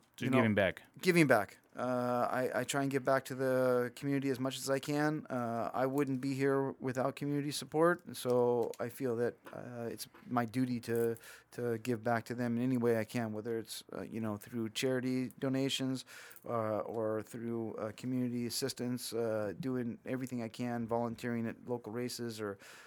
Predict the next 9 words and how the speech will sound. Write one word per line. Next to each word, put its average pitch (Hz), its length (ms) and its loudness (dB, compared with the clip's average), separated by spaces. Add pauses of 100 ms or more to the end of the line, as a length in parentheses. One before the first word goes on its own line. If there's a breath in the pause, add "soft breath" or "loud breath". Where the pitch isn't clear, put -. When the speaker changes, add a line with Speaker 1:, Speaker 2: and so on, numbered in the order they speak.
(140 loud breath)
Speaker 2:
or 110 180 -6
whatnot. 123 480 2 (680 soft breath)
Uh, 110 400 0
it's - 140 -4
a 127 40 -4
big 113 240 2
part 123 220 4
of, 107 200 -8
of 110 520 -4